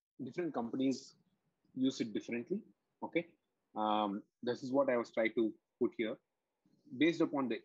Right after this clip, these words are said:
interest of the group, they can do segmentation. They can also do it based upon the purchasing behavior, and they can also do it at the engagement level. How frequent are they engaged with that, right?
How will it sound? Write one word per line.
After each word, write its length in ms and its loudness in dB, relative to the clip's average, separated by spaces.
interest 520 -2
of 260 2
the 80 -4
group, 320 -2
they 100 0
can 340 -4
do 220 2
segmentation. 600 -6
They 120 -2
can 240 -4
also 280 0
do 220 4
it 140 -2
based 200 0
upon 200 -12
the 80 -8
purchasing 540 -6
behavior, 460 -2
and 120 -4
they 80 2
can 120 -4
also 260 -4
do 160 0
it 160 0
at 80 -6
the 140 -4
engagement 520 -2
level. 160 -8
How 140 2
frequent 400 0
are 220 2
they 200 2
engaged 400 -4
with 100 -20
that, 100 -16
right? 140 0